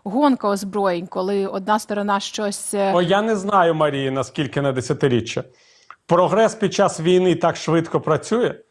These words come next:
Speaker 2: Згадайте
Speaker 1: З-,
Speaker 2: дві тисячі двадцять другий
Speaker 1: але з обох сторін,
Speaker 2: рік.
Speaker 1: от в чому справа.
Speaker 2: З обох, так, з обох, але, ну, от потрібно переганяти. Ви пам'ятаєте, чи були в українському дроні, д-, ну, небі дрони? Ну, ми знаємо тільки про Байрактари, правда?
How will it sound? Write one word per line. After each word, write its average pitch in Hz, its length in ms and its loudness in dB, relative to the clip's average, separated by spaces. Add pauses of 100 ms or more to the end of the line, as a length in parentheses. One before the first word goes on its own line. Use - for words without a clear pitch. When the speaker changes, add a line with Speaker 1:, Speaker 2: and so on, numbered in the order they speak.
(240)
Speaker 2:
Згадайте 190 540 4
Speaker 1:
З-, 165 40 2
Speaker 2:
дві 151 140 0
тисячі 196 400 -4
двадцять 175 200 0
другий 277 220 4
Speaker 1:
але - 0 -
з 302 80 0
обох 330 320 2
сторін, 285 340 0
Speaker 2:
рік. 247 140 0
Speaker 1:
от 262 100 -8
в - 80 -18
чому 214 260 -4
справа. 165 440 0 (920)
Speaker 2:
З 127 80 -2
обох, 180 540 4
так, 143 260 4
з 127 80 -6
обох, 147 420 2
але, 123 180 4
ну, 127 220 2
от 143 180 0
потрібно 135 460 0
переганяти. 143 600 0 (280)
Ви 147 100 2
пам'ятаєте, 185 500 4
чи - 160 0
були 185 320 4
в 151 80 2
українському 160 720 0 (140)
дроні, 175 640 2 (200)
д-, 160 300 4
ну, 175 240 2
небі 170 320 2
дрони? 135 560 2 (680)
Ну, 226 120 4
ми 214 120 4
знаємо 208 300 2
тільки 165 260 -4
про 185 140 2
Байрактари, 165 640 2
правда? 165 480 0